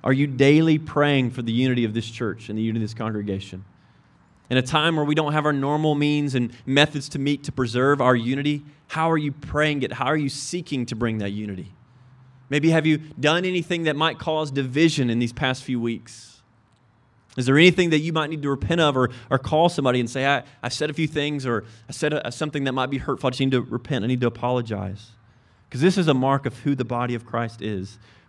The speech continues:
We are one. So my question initially is, is the church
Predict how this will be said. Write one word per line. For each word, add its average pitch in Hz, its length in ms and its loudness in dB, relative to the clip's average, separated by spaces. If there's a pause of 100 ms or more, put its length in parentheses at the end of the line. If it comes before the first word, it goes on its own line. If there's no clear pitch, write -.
We 120 400 -2 (240)
are 104 460 -4 (580)
one. 92 460 -2 (2250)
So - 140 -2
my 135 240 2 (400)
question 160 480 0
initially 139 600 2
is, 110 240 -4
is 143 480 -2 (400)
the 123 100 -4
church - 640 -2